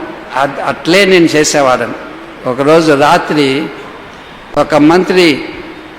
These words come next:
ఫోన్ చేసి, నేను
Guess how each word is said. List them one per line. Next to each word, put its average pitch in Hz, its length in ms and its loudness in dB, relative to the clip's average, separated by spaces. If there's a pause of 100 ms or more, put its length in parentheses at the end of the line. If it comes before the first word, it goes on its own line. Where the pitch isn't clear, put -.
(300)
ఫోన్ 160 300 4
చేసి, 135 540 0 (840)
నేను 143 220 2